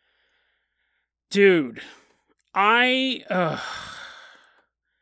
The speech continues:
I saw a movie the other day that I'm going to put on Dead Rabbit Recommends. I one hundred percent recommend it. It's only a half hour long. I can't even tell you the plot.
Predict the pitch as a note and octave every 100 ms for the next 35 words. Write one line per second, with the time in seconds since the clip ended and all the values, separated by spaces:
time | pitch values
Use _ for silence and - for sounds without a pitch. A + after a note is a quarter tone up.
0 | _ _ _ _ _ _ - B3 D#4 D4
1 | - - - C4 A#3 G#3+ G3+ G3 F#3 F3
2 | G3+ A#3+ A#3 A#3+ A3+ G#3 F#3+ F#3 F3 C#3
3 | A#2 A2 A#2+ C#3+ D3 E3+ F3+ G3 F3+ F#3+
4 | F#3 F3+ G3+ F3+ D#3 - A3 A3 - F#3
5 | F#3 D#3+ F3 F#3+ F#3+ F#3 F#3 F#3 F3+ E3
6 | E3 D3+ D3 D3 F3+ F3+ F#3+ F3 G3+ E3+
7 | F3 E3+ D#3 D#3+ D#3+ D#3+ - F3 G3 F3+
8 | C3 E3 G3 - B3 B3+ C#4 A#3+ G3+ G3
9 | A#3 - _ _ _ _ _ _ _ _
10 | _ _ _ _ _ - F3 - A#3+ B3
11 | A3 G#3 F3+ - F#3+ F3 D#3+ B2 - -
12 | C#3 C#3+ B3+ -